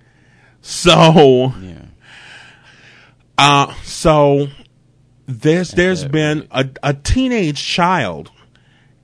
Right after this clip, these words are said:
Speaker 1: ended up getting, taking a rubber bullet to the eye and ended up dying because of it. And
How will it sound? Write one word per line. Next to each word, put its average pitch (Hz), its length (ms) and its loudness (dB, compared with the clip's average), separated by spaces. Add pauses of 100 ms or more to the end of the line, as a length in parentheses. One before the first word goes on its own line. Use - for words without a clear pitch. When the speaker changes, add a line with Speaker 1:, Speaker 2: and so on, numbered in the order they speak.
(120)
Speaker 1:
ended 175 240 0
up 147 180 -2
getting, 151 300 -4
taking 165 380 -2
a 127 40 -2
rubber 143 280 -2
bullet 143 320 -4
to 143 80 -6
the 131 200 -6
eye 143 200 0
and 131 160 -4
ended 135 260 -4
up 113 160 -6
dying 135 360 -2
because 117 360 -6
of 85 140 -12
it. 58 200 -20 (920)
And 147 600 0